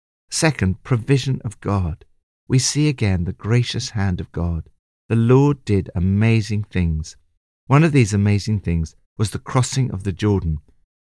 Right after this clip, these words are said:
God promised to exalt Joshua. Joshua did not exalt himself, but that day the Lord exalted Joshua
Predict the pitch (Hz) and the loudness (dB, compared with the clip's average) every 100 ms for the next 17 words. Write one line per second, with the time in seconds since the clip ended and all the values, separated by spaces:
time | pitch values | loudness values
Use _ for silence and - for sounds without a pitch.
0 | _ - 135 151 - - 110 90 - - | _ 2 4 4 0 0 2 2 -2 -4
1 | 98 90 87 113 107 - - 110 - - | -4 -4 -2 0 0 -4 -2 -2 -2 -6
2 | 76 78 _ _ _ - 143 151 - 135 | -8 -8 _ _ _ 2 2 2 0 0
3 | 127 123 117 131 139 139 113 110 110 - | 0 2 4 4 4 0 -2 -2 -2 -4
4 | 95 - 90 80 _ _ _ _ _ _ | -4 -2 -2 -4 _ _ _ _ _ _
5 | - 113 - - _ _ - 127 139 - | 0 0 -2 -20 _ _ 0 2 2 0
6 | 101 87 82 - _ _ - 101 104 123 | 0 2 -2 -8 _ _ -2 2 6 6
7 | 135 135 131 - 82 82 107 120 - 120 | 6 4 -2 -8 -6 -2 0 0 -2 -6
8 | _ 107 95 - 78 73 | _ -2 -2 -4 -8 -8